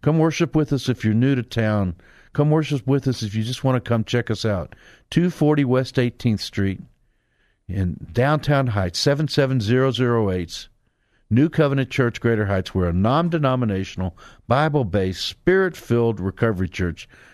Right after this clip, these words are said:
'cause we're all recovering from something. The Bible's a book about recovery. We're here to develop, number four, to develop a church family. You know, we're to be the bride of Christ when he comes back.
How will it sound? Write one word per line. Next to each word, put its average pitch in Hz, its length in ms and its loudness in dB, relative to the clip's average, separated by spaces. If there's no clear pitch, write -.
'cause 95 200 0
we're 98 160 2
all 95 160 2
recovering 80 480 -2
from 80 160 -8
something. 76 440 -6
The 87 60 -4
Bible's 98 400 0
a - 20 -2
book 85 240 -2
about 73 260 -4
recovery. 78 440 -6
We're 175 120 4
here 190 160 4
to 160 100 0
develop, 127 640 2
number 117 280 2
four, 131 380 2
to 101 100 -6
develop 120 500 4
a 117 60 0
church - 420 0
family. 104 600 0
You 139 80 4
know, 143 280 0
we're 147 180 4
to 180 140 -4
be 147 100 4
the 131 100 4
bride 123 480 2
of 113 120 -2
Christ 170 480 -2
when 107 100 6
he 92 80 2
comes 92 300 -2
back. 85 320 -2